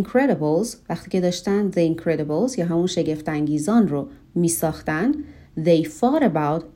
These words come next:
every character detail. در مورد هر جزئیات کاراکترها با هم دیگه بحث می‌کردن. Fought گذشته فعل fight هستش.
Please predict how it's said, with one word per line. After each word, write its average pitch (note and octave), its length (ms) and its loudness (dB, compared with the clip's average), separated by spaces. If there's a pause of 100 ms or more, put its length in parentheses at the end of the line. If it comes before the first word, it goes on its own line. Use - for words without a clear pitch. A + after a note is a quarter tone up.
(160)
every C4+ 540 2
character G#3 500 2 (120)
detail. C4 500 2 (320)
در G3+ 180 2
مورد G#3+ 320 2
هر C4+ 680 -4 (100)
جزئیات A3 1040 4 (360)
کاراکترها G3+ 720 2
با B3 140 -2
هم F#3 220 2
دیگه F#3+ 360 0 (280)
بحث A3+ 440 2
می‌کردن. D#3 640 -2 (220)
Fought A#3 320 2 (380)
گذشته F3+ 580 2
فعل A#3+ 520 2 (240)
fight G#3 280 2
هستش. E3 680 -2